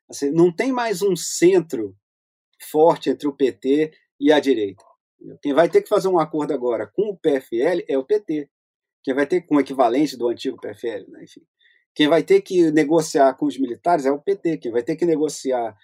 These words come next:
com o empresariado é o P T. Não tem mais como, ou como você botar a culpa nos aliados, enfim.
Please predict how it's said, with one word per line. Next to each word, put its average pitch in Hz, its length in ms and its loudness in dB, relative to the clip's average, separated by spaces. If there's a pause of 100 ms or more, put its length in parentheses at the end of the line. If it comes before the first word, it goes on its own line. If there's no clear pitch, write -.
(180)
com 175 120 4
o - 20 6
empresariado 135 720 0
é 147 80 2
o 156 80 2
P 180 160 -2
T. 143 300 -2 (120)
Não 147 140 -2
tem 202 220 -2
mais 208 240 -2
como, 190 200 -4
ou 165 160 2
como 180 200 0
você 160 260 -2
botar 147 300 -2
a - 60 -6
culpa 143 300 -4
nos 127 180 -4
aliados, 127 760 -2
enfim. 107 260 -12